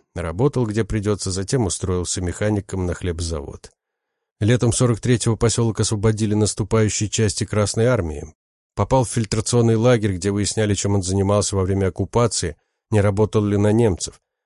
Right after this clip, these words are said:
Почему в партизаны не ушёл? Ситуация для Олейника складывалась незавидная. Артиллерист, капитан Красной Армии, два года прятался от войны, да и хлебный завод не только местных жителей хлебом снабжал,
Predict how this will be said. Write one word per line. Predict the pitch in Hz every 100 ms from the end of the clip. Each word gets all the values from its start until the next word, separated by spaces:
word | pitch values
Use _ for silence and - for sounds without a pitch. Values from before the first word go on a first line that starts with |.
| _
Почему | - - 160
в | 160
партизаны | 123 110 123 120 139 101
не | 87
ушёл? | 78 - - - _ _ _ _ _ _ _ _
Ситуация | - 143 147 151 - 120
для | 120
Олейника | 120 135 113 104 110
складывалась | - 110 101 101 -
незавидная. | 110 98 104 107 82 78 76 76 - -
Артиллерист, | 104 101 117 110 131 - - - -
капитан | 107 117 - 107
Красной | - 98 95 98
Армии, | 101 98 98 - _ _ -
два | 110 127
года | 143 113
прятался | - 120 113 98 104
от | 95
войны, | 101 104 98 104 85
да | 95
и | 120
хлебный | - 156 127 127
завод | 110 127 143 -
не | 117
только | 143 117 113
местных | 120 - 120 98
жителей | 113 - 110 104
хлебом | 113 110 98 98
снабжал, | - 107 92 98 95